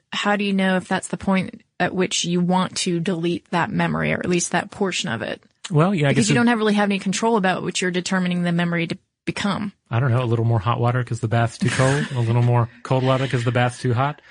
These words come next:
Speaker 2: But yeah, and then eventually the bath is overflowing.
Speaker 1: Right.
Speaker 2: But
Speaker 1: A-, and this is probably why this is not going to come online anytime soon for humans,
Speaker 2: Right.
Speaker 1: right?
Speaker 2: Or the other thing that I think about too is kinda like a Ghostbusters situation. Do you remember the end of Ghostbusters?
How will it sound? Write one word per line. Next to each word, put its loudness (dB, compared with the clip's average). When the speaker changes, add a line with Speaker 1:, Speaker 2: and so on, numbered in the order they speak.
Speaker 2:
But 4
yeah, 0
and -2
then 0
eventually -4
the -6
bath -8
is -14
overflowing. -6
Speaker 1:
Right. 0
Speaker 2:
But 0
Speaker 1:
A-, 0
and 2
this 0
is -4
probably 2
why 2
this 0
is -2
not 0
going 0
to -6
come -2
online 0
anytime 0
soon 0
for -8
humans, -8
Speaker 2:
Right. 2
Speaker 1:
right? -6
Speaker 2:
Or 2
the 4
other 0
thing -2
that 0
I 2
think -4
about -2
too -2
is -4
kinda -2
like -2
a -2
Ghostbusters -4
situation. -10
Do -2
you 2
remember 2
the -2
end 0
of -6
Ghostbusters? -4